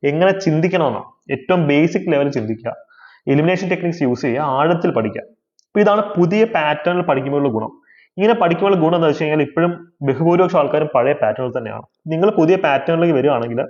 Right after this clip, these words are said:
നിങ്ങൾക്ക് അവിടെ മാർക്ക് കൂടുതൽ കിട്ടാൻ പറ്റും, പെട്ടെന്ന് റാങ്ക് ലിസ്റ്റിലേക്ക് കയറാൻ പറ്റും. അപ്പൊ ഞാൻ ഈ പറയുന്ന കാര്യങ്ങൾ നിങ്ങൾക്ക് ക്ലിയർ ആയി എന്നുണ്ടെങ്കിൽ കമന്റ് സെക്ഷനിൽ റെഡി എന്ന് കമന്റ് ചെയ്യാം. കാര്യം,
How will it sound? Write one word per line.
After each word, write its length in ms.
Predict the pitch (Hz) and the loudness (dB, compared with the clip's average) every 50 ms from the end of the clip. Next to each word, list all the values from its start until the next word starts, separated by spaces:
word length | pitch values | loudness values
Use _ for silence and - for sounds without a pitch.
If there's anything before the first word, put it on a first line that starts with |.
| - _ _ _ _ _ - | -10 _ _ _ _ _ -4
നിങ്ങൾക്ക് 240 | 139 147 165 165 160 | -2 0 0 0 2
അവിടെ 120 | 165 156 | 0 0
മാർക്ക് 340 | 156 139 123 123 131 131 - | 2 2 2 2 2 2 0
കൂടുതൽ 300 | 170 147 139 135 143 147 | 0 0 0 0 0 0
കിട്ടാൻ 260 | 135 123 135 131 120 | 0 0 0 -2 -2
പറ്റും, 180 | 117 117 139 139 - - | -2 -4 -6 -6 -4 -4
പെട്ടെന്ന് 460 | 135 127 - - - - 185 185 - | -6 -6 -6 -4 -2 0 2 2 2
റാങ്ക് 220 | 156 135 131 135 | 2 0 0 0
ലിസ്റ്റിലേക്ക് 360 | 135 131 135 139 139 131 131 | -2 -2 -2 -2 -2 -2 -2
കയറാൻ 200 | 110 107 107 104 | -4 -6 -6 -6
പറ്റും. 180 | 104 - - _ _ _ _ _ _ _ _ _ _ _ _ _ _ - | -8 -12 -16 _ _ _ _ _ _ _ _ _ _ _ _ _ _ -16
അപ്പൊ 140 | - - 190 | -6 0 2
ഞാൻ 140 | 190 196 202 | 2 4 2
ഈ 40 | 202 202 | 2 2
പറയുന്ന 200 | 180 170 175 180 | 2 2 2 4
കാര്യങ്ങൾ 460 | 170 165 156 160 165 165 165 156 160 | 4 2 2 2 0 -2 -2 -2 -2
നിങ്ങൾക്ക് 320 | 156 156 147 151 156 160 | -2 -2 -2 -2 -2 -2
ക്ലിയർ 360 | 151 - - 135 139 151 147 | -2 -2 -2 0 0 2 2
ആയി 160 | 135 131 139 139 | 2 2 2 0
എന്നുണ്ടെങ്കിൽ 480 | 127 120 123 117 110 113 104 117 127 - - | -2 -4 -6 -6 -6 -6 -6 -8 -8 -4 -4
കമന്റ് 260 | 143 139 151 156 156 | -2 -2 -2 -2 -2
സെക്ഷനിൽ 440 | - 170 - - 160 135 117 117 123 | -2 -4 -4 -2 -4 -4 -2 0 0
റെഡി 420 | 139 143 147 170 202 202 - - - | 0 2 2 0 0 -2 -4 -6 -8
എന്ന് 160 | 135 127 139 143 - - | -6 -6 -6 -6 -8 -8
കമന്റ് 240 | 120 107 113 123 113 | -8 -6 -4 -4 -4
ചെയ്യാം. 140 | 104 98 - _ _ _ _ _ _ _ _ _ - | -4 -6 -8 _ _ _ _ _ _ _ _ _ -2
കാര്യം, 280 | 143 135 139 143 147 | 0 0 0 0 -2